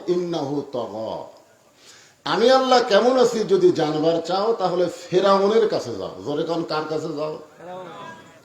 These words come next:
ফেরাউন তাগুত হয়ে গেছে। তাগুত বোঝেন? ক্ষমতার মালিক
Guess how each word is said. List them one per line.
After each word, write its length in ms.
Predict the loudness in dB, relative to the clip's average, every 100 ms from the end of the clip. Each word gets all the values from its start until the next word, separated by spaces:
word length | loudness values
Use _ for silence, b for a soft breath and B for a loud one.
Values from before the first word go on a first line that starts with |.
| _ _ _ _ _
ফেরাউন 500 | -2 0 0 -2 -4
তাগুত 440 | -6 -4 -4 -6 -4
হয়ে 220 | -4 -4
গেছে। 300 | -6 -12 -20 _ _ _ _ _ _
তাগুত 300 | -6 -4 -4
বোঝেন? 420 | -4 -4 -4 -6 -8 -16 _ _ _ _ _ b b b
ক্ষমতার 440 | -4 0 2 0 0
মালিক 300 | 0 -2